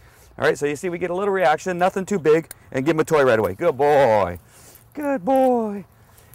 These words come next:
Again, we're not doing obedience. We're not downing the dog on the sound of gunfire yet. That will be something we'll do later. Again, we're just getting the dog used to the sound of the gunfire. Good boy. Up. Good boy. Good boy. Up. Good boy.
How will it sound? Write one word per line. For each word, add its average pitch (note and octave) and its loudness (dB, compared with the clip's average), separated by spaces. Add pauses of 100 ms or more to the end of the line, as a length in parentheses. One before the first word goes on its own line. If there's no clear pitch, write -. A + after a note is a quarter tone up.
(120)
Again, C3 -4
we're G#2 -2
not G#2+ -2
doing D#3 -8
obedience. C3 -4
We're A2+ -6
not A2+ -4
downing C3+ 0
the C#3 -6
dog B2+ 2
on A#2+ -4
the A#2+ -6
sound B2+ -4
of A#2 -6
gunfire B2 -2
yet. A#2+ 0
That - -2
will B2 2
be A#2 -6
something A2+ -10
we'll G2+ -8
do G2 -10
later. C3+ -4 (180)
Again, G#2+ -10
we're F#2+ -8
just G#2 -8
getting A#2 -10
the G#2 -8
dog G2 -8
used A#2+ -10
to A2+ -10
the F#2+ -10
sound G#2 -8
of F#2+ -6
the G2 -12
gunfire. F#2 -10 (680)
Good B3 -4
boy. B3 -4 (140)
Up. - -2 (1120)
Good A#2 -8
boy. G#2 -6 (500)
Good A#2 -12
boy. G#2 -18 (480)
Up. D#4+ 0 (2000)
Good A2 -12
boy. F#2 -10